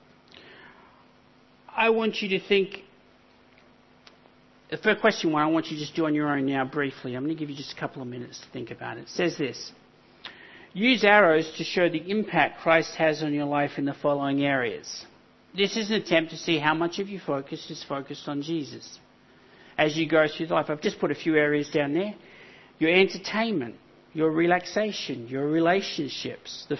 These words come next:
food you eat, the morals that you have, the conversations that you have, your work, your education, your family life.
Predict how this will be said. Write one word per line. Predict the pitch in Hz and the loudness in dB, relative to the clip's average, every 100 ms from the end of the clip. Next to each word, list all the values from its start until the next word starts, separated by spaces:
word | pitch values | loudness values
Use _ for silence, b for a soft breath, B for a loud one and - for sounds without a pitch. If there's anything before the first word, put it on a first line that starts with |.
| - | 0
food | 170 175 170 | 2 4 2
you | 175 196 | 0 4
eat, | 214 151 - | 2 0 -6
the | 143 | 0
morals | 151 180 202 180 | 4 4 2 -4
that | 170 - | -8 -6
you | 156 | -4
have, | - 165 147 | 0 0 0
the | 143 | -4
conversations | - 156 151 151 170 170 170 165 156 | -6 -4 -4 -2 0 0 -2 -6 -6
that | 151 - | -8 -10
you | 143 | -4
have, | 143 131 | -2 -2
your | 127 | -4
work, | 139 180 190 175 | 2 2 2 0
your | |
education, | 160 156 160 151 147 | -2 -2 -4 -4 -6
your | |
family | - 147 143 | -2 -2 -2
life. | 127 | -6